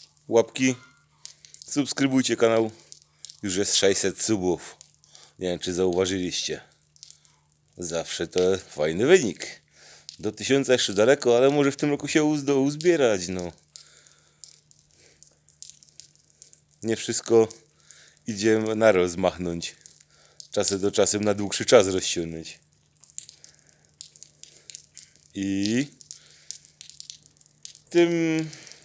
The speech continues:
hmm.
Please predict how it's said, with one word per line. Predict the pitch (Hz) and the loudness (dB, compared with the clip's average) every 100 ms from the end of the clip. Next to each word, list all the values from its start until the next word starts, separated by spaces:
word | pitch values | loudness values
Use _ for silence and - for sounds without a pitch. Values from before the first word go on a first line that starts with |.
| _ - - - - - - _ - - _ - - - - - - - - | _ -20 -20 -20 -20 -20 -20 _ -20 -20 _ -20 -20 -20 -20 -20 -20 -20 -16
hmm. | 117 90 76 | -12 -12 -14